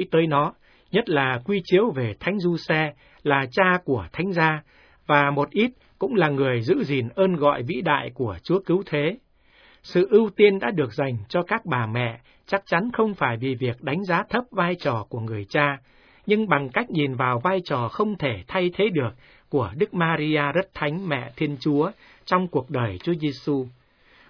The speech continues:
Ngoài ra, chức làm cha tinh thần là một cái gì đã được củng cố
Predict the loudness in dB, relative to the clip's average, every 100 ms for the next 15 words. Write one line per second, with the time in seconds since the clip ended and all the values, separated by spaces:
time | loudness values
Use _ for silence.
0 | 0 2 4 6 4 2 -2 -2 -2 -2
1 | 0 0 0 0 0 -4 -4 -2 -2 -2
2 | -4 -2 -2 -2 -2 -2 -4 -4 -4 -4
3 | -4 -6 0 0 0